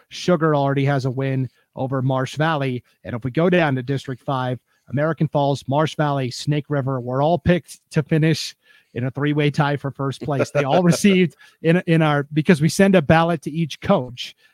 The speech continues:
and then they vote, you know, one, two, three, and we award points based on that. And they all ended up with the same amount of points. I think <laughs> personally, I lean Snake River.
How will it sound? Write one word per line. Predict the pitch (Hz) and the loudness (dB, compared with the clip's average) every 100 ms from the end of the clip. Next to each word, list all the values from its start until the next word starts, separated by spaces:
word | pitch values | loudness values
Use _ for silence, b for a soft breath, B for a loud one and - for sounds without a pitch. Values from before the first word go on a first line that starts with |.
| b | b
and | 123 | -4
then | 135 | -2
they | 135 147 | -2 -2
vote, | 147 143 135 | -2 -4 -4
you | 143 | -6
know, | 123 | -4
one, | 120 139 | -4 -4
two, | 143 147 | -2 -2
three, | 143 135 131 123 | -4 -6 -6 -4
and | 127 | -4
we | 131 | -4
award | 127 139 135 | -6 -8 -10
points | - 147 139 - | -8 -6 -6 -6
based | 143 139 | -6 -4
on | 151 147 | -2 -2
that. | 139 135 | -2 -2
And | 135 | -2
they | 139 | -2
all | 143 160 170 175 | 2 2 2 0
ended | 160 165 160 | -2 0 0
up | 160 | -2
with | 147 | -8
the | - | -10
same | - - 170 170 175 | -14 -8 -6 -2 0
amount | 175 165 | 2 0
of | 156 - | -2 -6
points. | 175 147 123 - - b b b _ - | -8 -8 -10 -18 -20 b b b _ -6
I | 190 240 | -2 0
think | - 220 | 0 -2
<laughs> | - | -2
personally, | 196 226 214 220 208 214 190 B B B | -4 -4 -2 0 0 0 -2 B B B
I | 165 202 | -2 0
lean | 196 196 | 2 0
Snake | 160 - 185 165 | 0 -2 -2 0
River. | 160 175 202 220 | -2 -2 -2 -4